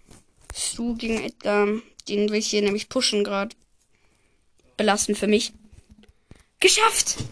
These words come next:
Ja, ich hab ihn noch geholt. Oh nö. Oh nö, B. Oh nö. Ach nö.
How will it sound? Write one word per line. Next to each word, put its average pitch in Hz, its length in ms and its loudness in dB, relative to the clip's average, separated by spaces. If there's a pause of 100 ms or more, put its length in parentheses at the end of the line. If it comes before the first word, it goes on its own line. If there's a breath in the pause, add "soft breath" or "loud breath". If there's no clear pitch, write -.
(360)
Ja, 330 180 8
ich 311 160 4
hab 294 100 0
ihn 269 100 0
noch 254 200 -4
geholt. 233 420 -2 (800 loud breath)
Oh 220 120 -4
nö. 208 360 4 (280)
Oh 214 100 -4
nö, 208 320 2
B. 208 340 -2 (220)
Oh 208 100 0
nö. 208 340 4 (3250)
Ach 233 140 -4
nö. 202 420 4